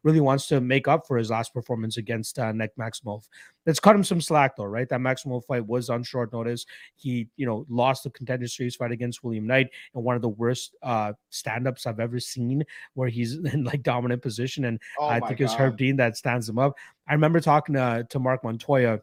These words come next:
Speaker 1: Cody's, uh, uh, uh, coach, and he's, he goes, "I still hold a little bit of a grudge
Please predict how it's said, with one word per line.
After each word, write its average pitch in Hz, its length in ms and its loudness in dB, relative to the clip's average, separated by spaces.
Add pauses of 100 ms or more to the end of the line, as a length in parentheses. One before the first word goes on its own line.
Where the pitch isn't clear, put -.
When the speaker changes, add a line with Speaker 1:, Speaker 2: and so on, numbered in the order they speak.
(120)
Speaker 1:
Cody's, 120 440 -2 (240)
uh, 110 400 0 (140)
uh, 110 400 -4 (120)
uh, 113 160 -4
coach, 151 480 2 (320)
and 127 160 0
he's, 131 440 -6
he 139 160 -6
goes, 123 200 -2
"I 127 60 -2
still 139 280 0
hold 131 300 0
a 123 40 -4
little 120 200 -2
bit 117 140 -2
of 110 80 -8
a 113 40 -10
grudge 113 420 -4